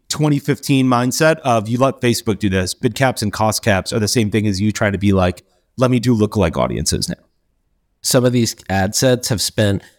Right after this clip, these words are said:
Speaker 2: ninety-nine percent of the budget on one creative and, like, a couple dollars on the other. And I think it's because there's, like, this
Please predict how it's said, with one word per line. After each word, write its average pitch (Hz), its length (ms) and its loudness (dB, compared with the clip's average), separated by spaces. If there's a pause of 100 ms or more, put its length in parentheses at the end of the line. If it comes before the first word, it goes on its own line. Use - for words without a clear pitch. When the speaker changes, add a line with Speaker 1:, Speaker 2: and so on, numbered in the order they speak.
Speaker 2:
ninety-nine 110 680 2
percent 107 580 -2
of 104 180 -2
the 101 60 -2
budget 101 540 0
on 98 200 0
one 101 180 0
creative 113 580 0 (300)
and, 107 180 2
like, 95 300 0
a 113 80 -2
couple 110 320 -2
dollars 98 560 0
on 98 160 0
the 90 100 2
other. 107 400 0 (560)
And 113 100 -2
I 104 120 0
think 151 340 -2
it's 135 160 -4
because 98 720 0 (800)
there's, 117 200 2
like, 120 200 2
this 107 200 0